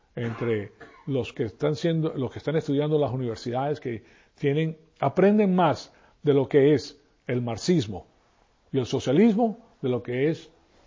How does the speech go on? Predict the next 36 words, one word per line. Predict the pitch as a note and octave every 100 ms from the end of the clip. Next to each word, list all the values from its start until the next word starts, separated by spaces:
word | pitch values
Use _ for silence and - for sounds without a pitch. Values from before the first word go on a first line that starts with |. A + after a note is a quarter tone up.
| _
este | C#3 A#2+ D3+
país | - C#3 C#3+ - _ _ _ -
y | C#3+
sus, | - C#3+ C#3 - _ _ -
eh, | A2 G2
fundadores. | - B2 A2+ A2+ G#2+ - - _ _ _ _ _ -
O |
sea, | - B2 G#2+ G2+
de, | A2 G2+ A#2+
de, | A#2+ A2+ G2+ G#2+ G#2 _ _ -
de | C3 A#2 A#2
que | - B2+ A#2
el | A#2+
ser | - E3
humano | F3 F3 D3+
puede | D3 D3
hacer | D#3 D3+
lo | D3+
que | C3
quiera | G#2+ D3 C3+ A#2 G2 - _ -
en | B2 A#2
lo | A2
que | A2+
concierne | A#2+ A2+ C3 C3 C#3
a, | C3+ G#2+ - _ -
a | B2
usar | G#2+ C3 -
sus | E3 C#3
habilidades | B2+ A#2+ A#2 A#2+ C#3+
para | C#3 B2+ A#2+
llegar | A2+ A2 A#2+ C3 -
a | B2
los | A2+
lugares | A2 A2+ C3 A#2+
más | C#3 -
altos. | A2+ F#2 -